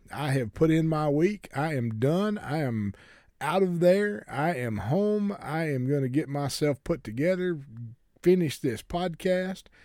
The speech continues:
and I'm gonna get in my truck, and I'm gonna drive about an hour to the east and spend a weekend with my sweet girl, relaxing in some A C. Amen.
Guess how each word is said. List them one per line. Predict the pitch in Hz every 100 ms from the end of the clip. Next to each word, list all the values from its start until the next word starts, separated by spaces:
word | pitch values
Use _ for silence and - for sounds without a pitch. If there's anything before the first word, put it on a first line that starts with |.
| - _ -
and | 107
I'm | 180
gonna | 180
get | 151 160
in |
my | 165 160
truck, | - 180 190 175
and | -
I'm | 170
gonna | 175
drive | 131 143 160 151
about | 143 156
an | 139
hour | 139 160 151
to | 135 147
the | 117
east | 139 185 180 -
and | 104
spend | - 165 165
a |
weekend | 156 175 - 185 180
with | 160
my | 160 170
sweet | - 175 185
girl, | 160 180 202 208 - - - - - _ _ _ _ _ _
relaxing | 143 160 170 185 - - 85 - - _ _ 135
in | 143 143
some | 151 143
A | 143
C. | 135 - 123 76 - _ 123
Amen. | 113 120 123 - 165